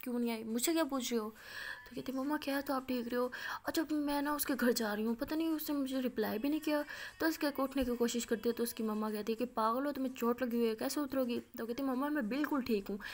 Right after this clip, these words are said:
आप भी ना अमाया की तरह सीरियस ना हो जाया करें, इतनी सी लगती है, वो इतनी बात को बढ़ा चढ़ा के बोल देती, कुछ नहीं हुआ मुझे।"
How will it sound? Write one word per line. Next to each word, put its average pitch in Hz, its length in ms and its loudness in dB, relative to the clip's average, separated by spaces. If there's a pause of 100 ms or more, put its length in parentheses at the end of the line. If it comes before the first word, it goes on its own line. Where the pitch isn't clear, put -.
(140)
आप 320 180 0
भी 302 120 4
ना 320 160 2
अमाया 294 360 2
की 262 100 0
तरह 247 360 -4
सीरियस 285 380 -4
ना 277 60 -2
हो 226 80 -2
जाया 196 260 -4
करें, 214 240 -8
इतनी - 260 -2
सी 302 120 -2
लगती 240 300 -2
है, 254 120 2
वो 240 120 4
इतनी 240 240 0
बात 208 320 -4
को 202 80 -10 (260)
बढ़ा 214 300 -4
चढ़ा 208 400 -4
के 202 100 -4
बोल 196 220 -2
देती, 196 200 -2
कुछ 285 280 -6
नहीं 285 100 0
हुआ 226 100 0
मुझे।" 202 280 -6